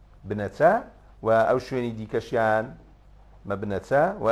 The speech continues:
ئەو شوێنی کەشیان پێی دەوترێ جێبەست. کەواتە ماسوولکەکان زانیمان بەم شێوەیە بە ئێسکەکانەوە دەنووسێن. سوودی ئەم نووسانە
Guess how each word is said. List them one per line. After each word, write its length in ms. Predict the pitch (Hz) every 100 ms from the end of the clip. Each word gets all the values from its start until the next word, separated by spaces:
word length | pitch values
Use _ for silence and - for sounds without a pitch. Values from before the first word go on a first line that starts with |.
| -
ئەو 100 | 143
شوێنی 240 | - 123 113
کەشیان 400 | - 117 127 113 113
پێی 140 | 117 110
دەوترێ 440 | 101 98 - 101 101 101 - - - 85
جێبەست. 480 | 117 151 156 - - - - - - - - - - - - -
کەواتە 300 | 127 120 165 143
ماسوولکەکان 540 | 117 117 110 135 135 123
زانیمان 400 | 117 131 123 110
بەم 120 | 131 147
شێوەیە 380 | 117 107 110 139 170 - - - - 123
بە 140 | 113 113 - -
ئێسکەکانەوە 640 | 98 - 104 131 127 131 110
دەنووسێن. 420 | 98 87 98 73 - - _ - - - - - - - - - - - -
سوودی 300 | 269 294 220
ئەم 100 | 170 160
نووسانە 400 | 143 147 120